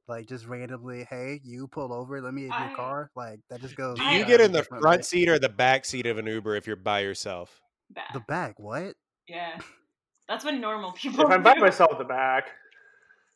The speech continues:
Speaker 2: But
Speaker 1: Do you
Speaker 3: I
Speaker 1: get in
Speaker 3: have
Speaker 1: the front
Speaker 3: before
Speaker 1: one?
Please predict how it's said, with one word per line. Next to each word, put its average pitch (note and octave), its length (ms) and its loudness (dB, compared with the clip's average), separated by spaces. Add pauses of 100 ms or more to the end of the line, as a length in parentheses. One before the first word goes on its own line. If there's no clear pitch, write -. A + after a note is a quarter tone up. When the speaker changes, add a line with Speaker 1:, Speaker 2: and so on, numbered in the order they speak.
(1900)
Speaker 2:
But D4+ 180 4
Speaker 1:
Do C#3 40 2
you - 20 4
Speaker 3:
I C#3+ 80 8
Speaker 1:
get D#3+ 40 10
in E3+ 60 8
Speaker 3:
have E3 200 6
Speaker 1:
the C#3+ 60 -2
front D3 160 4
Speaker 3:
before D#3 320 8
Speaker 1:
one? B2+ 80 -2